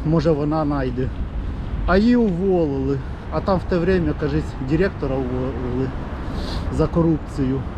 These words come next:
Ну і, походу, якихось сотрудників. Коротше, минут двадцять вони там всі шукали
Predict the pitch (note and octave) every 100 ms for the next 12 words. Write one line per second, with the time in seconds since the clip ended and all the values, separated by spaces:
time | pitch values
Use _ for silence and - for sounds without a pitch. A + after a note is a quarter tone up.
0 | - - - - - C4+ - F#3+ G#3 F3
1 | F3 D#3 F3+ - F#3 D#3+ D#3+ C3 A#2 -
2 | B2 - - - - - - - - -
3 | F3+ G3+ F#3+ F3+ F#3+ E3+ D#3 F3 D#3 D3
4 | - D#3 D3+ D#3+ C3 E3+ - F3 F#3 F#3
5 | F3